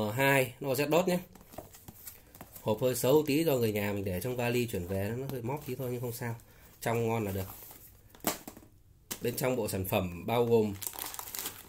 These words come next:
ống Z dot này. À, bạn ấy đặt màu tang hoặc màu cát, nó rất là đẹp, màu nâu cát rất là đẹp. Một ống và một cái mau,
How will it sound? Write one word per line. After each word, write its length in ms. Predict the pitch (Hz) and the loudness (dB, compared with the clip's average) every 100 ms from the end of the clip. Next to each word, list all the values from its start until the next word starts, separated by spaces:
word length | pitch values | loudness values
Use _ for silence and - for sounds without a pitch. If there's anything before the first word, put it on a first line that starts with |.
| - - - - | -20 -20 -16 -6
ống 160 | 110 127 | 0 0
Z 120 | 151 143 | 2 2
dot 240 | 151 - - 120 | 0 0 -8 -6
này. 140 | 107 101 - - - - | -4 -4 -6 -8 -10 -14
À, 200 | - 127 | -6 -2
bạn 160 | 107 98 | 0 0
ấy 80 | 127 | 0
đặt 200 | 107 107 | 0 0
màu 320 | 101 98 98 98 | 0 0 -2 2
tang 300 | 131 131 123 | 4 4 2
hoặc 80 | 104 | 0
màu 200 | 101 98 - | -2 -4 0
cát, 280 | 147 165 | 0 0
nó 140 | 165 160 | -4 -2
rất 140 | 180 | -2
là 60 | 127 | 2
đẹp, 300 | 113 104 113 | 2 2 -2
màu 140 | 104 | -4
nâu 120 | 117 | -4
cát 200 | 117 143 | -4 -6
rất 80 | 160 | -4
là 80 | 127 | -2
đẹp. 180 | 107 101 - - - - - - - - - - _ - - - - - - - - - - - - - - - - - - - - - - - - - - - - - - - - - - - - | -2 -2 -6 -18 -20 -20 -18 -18 -20 -20 -20 -20 _ -20 -18 -10 -6 -6 -8 -12 -16 -16 -16 -12 -10 -8 -4 -4 -4 -10 -8 -8 -8 -14 -18 -18 -18 -18 -16 -14 -14 -14 -16 -16 -12 -12 -12 -16 -16
Một 160 | - - | -12 -8
ống 160 | 107 120 147 - - 113 | -6 -4 -4 -4 -10 -10
và 180 | 113 104 | -6 0
một 220 | 110 110 - - | 2 2 0 -4
cái 260 | 107 131 | 0 2
mau, 400 | 147 143 139 120 | 2 4 2 0